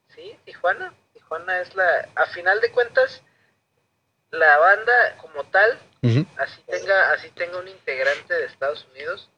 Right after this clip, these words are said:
Speaker 2: Ujú.
Speaker 1: la banda está establecida en México. ¿Por qué?
Speaker 2: Ah, bueno.
Speaker 1: Porque, pues,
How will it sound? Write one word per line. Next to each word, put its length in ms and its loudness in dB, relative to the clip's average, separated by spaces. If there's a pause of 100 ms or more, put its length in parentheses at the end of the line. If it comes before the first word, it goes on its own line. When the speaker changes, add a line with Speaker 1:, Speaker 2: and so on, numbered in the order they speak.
(200)
Speaker 2:
Ujú. 320 -6
Speaker 1:
la 180 -2
banda 300 -2
está 220 -6
establecida 640 -6
en 100 -8
México. 300 -20 (180)
¿Por 180 -14
qué? 80 -6
Speaker 2:
Ah, 20 -2
bueno. 120 -6
Speaker 1:
Porque, 280 -8
pues, 340 -12